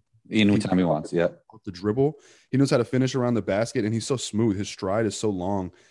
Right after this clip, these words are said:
Speaker 2: He's got that
Speaker 1: Yes.
Speaker 2: euro. You know what I mean? He
Speaker 1: Yes,
Speaker 2: can just
Speaker 1: yes. And
Speaker 2: boom, boom.
Speaker 1: yeah, and Jalen Green is the same thing with the separation. Like, that's what impressed me most about him in Summer League was just he can get a shot off whenever he wants. Now he just has to knock it down, but that's half the battle. Be able to get your shot off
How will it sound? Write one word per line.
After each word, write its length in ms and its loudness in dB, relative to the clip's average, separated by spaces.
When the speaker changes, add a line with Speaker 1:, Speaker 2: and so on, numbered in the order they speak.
Speaker 2:
He's 100 -2
got 160 -2
that 120 2
Speaker 1:
Yes. 220 4
Speaker 2:
euro. 220 -2
You 100 -2
know 80 2
what 60 2
I 20 2
mean? 180 2
He 60 6
Speaker 1:
Yes, 60 8
Speaker 2:
can 100 4
just 80 0
Speaker 1:
yes. 140 6
And 320 4
Speaker 2:
boom, 100 -14
boom. 180 -20
Speaker 1:
yeah, 240 8
and 100 6
Jalen 320 8
Green 200 8
is 100 6
the 60 2
same 240 6
thing 140 8
with 100 6
the 60 2
separation. 640 2
Like, 160 0
that's 180 0
what 120 2
impressed 320 0
me 40 -6
most 280 0
about 240 -2
him 240 -4
in 200 0
Summer 340 2
League 220 0
was 140 -4
just 280 -4
he 120 0
can 100 0
get 120 6
a 60 2
shot 240 4
off 200 4
whenever 320 -2
he 60 0
wants. 580 -2
Now 220 2
he 80 -2
just 180 -4
has 140 2
to 60 -6
knock 220 -4
it 80 -8
down, 300 2
but 280 0
that's 180 2
half 160 2
the 80 -4
battle. 320 2
Be 160 -2
able 220 0
to 60 -6
get 220 -4
your 80 -4
shot 260 0
off 320 2